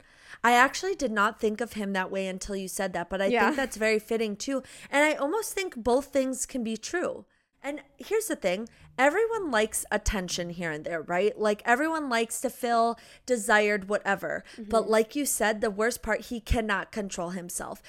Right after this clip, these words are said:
Speaker 1: And the way
Speaker 2: Yeah.
Speaker 1: he handles himself is so crappy. If you're in a relation with someone, just shut it down.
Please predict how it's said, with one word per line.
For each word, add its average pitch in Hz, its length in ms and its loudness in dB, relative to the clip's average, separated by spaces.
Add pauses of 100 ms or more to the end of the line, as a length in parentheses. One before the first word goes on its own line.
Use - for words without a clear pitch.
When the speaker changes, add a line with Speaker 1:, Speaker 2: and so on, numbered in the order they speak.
(120)
Speaker 1:
And 240 160 4
the 233 100 2
way 220 160 6
Speaker 2:
Yeah. 240 200 6
Speaker 1:
he 233 120 -2
handles 202 280 -4
himself 254 420 -2
is 220 140 -6
so 202 300 2
crappy. 185 420 -4 (180)
If 269 180 -4
you're 392 120 6
in 415 60 6 (100)
a 415 100 0
relation 294 440 0
with 311 100 -4
someone, 330 300 -2
just 311 160 -2
shut 466 280 0
it - 140 -2
down. 214 480 0